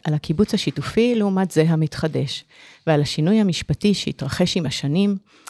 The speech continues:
בזכויות ההורשה של חברי הקיבוץ. איזה רכוש זכאים חברי הקיבוץ להוריש לאחר אריכות ימיהם לבני משפחתם?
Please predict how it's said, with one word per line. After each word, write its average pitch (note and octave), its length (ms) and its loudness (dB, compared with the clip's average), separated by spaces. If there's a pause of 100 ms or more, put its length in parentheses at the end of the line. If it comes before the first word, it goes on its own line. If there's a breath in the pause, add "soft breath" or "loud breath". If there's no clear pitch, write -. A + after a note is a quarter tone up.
(140 loud breath)
בזכויות G3+ 420 2
ההורשה F#3+ 420 2
של F#3 140 -4
חברי D3+ 300 -4
הקיבוץ. - 600 -8 (680 loud breath)
איזה B3+ 180 2
רכוש A3+ 460 0
זכאים F3 340 -2
חברי D3+ 300 -2
הקיבוץ D3+ 460 -2
להוריש D#3 520 2 (380 loud breath)
לאחר G#3 340 2
אריכות G#3+ 400 0
ימיהם G#3 380 4
לבני D#3 280 0
משפחתם? D3+ 640 -4